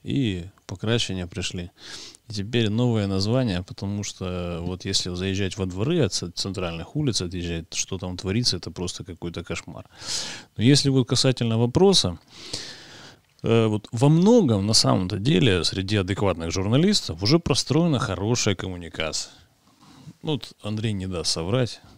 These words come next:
Мы многих знаем, с многими общаемся, и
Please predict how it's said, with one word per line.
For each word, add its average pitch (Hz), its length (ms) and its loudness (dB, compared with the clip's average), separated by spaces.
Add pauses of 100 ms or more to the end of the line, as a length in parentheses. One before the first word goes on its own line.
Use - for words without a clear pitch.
Мы 117 220 2
многих 123 360 4
знаем, 87 480 0
с - 120 4
многими 98 380 2
общаемся, 85 720 -2
и 85 1040 -4